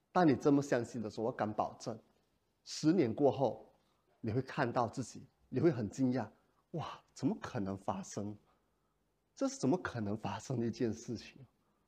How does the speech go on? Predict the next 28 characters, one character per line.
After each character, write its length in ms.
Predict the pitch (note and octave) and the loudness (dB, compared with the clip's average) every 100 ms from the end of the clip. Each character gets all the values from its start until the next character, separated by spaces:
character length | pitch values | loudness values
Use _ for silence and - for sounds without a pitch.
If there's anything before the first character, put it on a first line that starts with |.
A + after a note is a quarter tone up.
| _ _ _ | _ _ _
我 80 | |
怎 160 | D3+ D#3 | 2 4
么 120 | G3 | 4
会 180 | G#3+ B3 | 4 4
有 180 | C#3 A2 - - _ _ _ _ - | 4 2 -4 -20 _ _ _ _ -2
这 100 | A3 | 6
些 160 | F#3 | 6
成 320 | C#3+ B2+ G#2 | 6 0 -2
就 280 | A#2 E3+ A#2 | -2 0 0
啊？ 120 | G2+ - _ _ _ _ _ _ - | -2 -12 _ _ _ _ _ _ -4
我 100 | D3 | 4
怎 120 | F3 | 6
么 80 | G#3+ | 4
会 220 | A#3+ B3 | 6 8
有 220 | C#3 C3 - - _ _ | 8 6 -4 -20 _ _
这 100 | A3 | 4
些 160 | F#3 F3+ | 10 10
的 80 | F3 | 8
成 320 | - B2 A2 | 4 -2 -2
绩 220 | - F3+ | 4 2
出 200 | - D3 | 2 -4
来 200 | A#2 F#2+ | -4 -6
啊？ 80 | A#2 _ _ _ _ _ _ - | -12 _ _ _ _ _ _ -2
不 80 | |
可 220 | C#4 - E3 | 0 6 8
能 200 | C3+ F3+ | 8 6
哦！” 120 | A2 - _ _ _ _ _ _ _ _ _ _ | 0 -6 _ _ _ _ _ _ _ _ _ _
我 580 | E3 E3+ D#3+ D#3+ C#3 | 10 12 12 10 2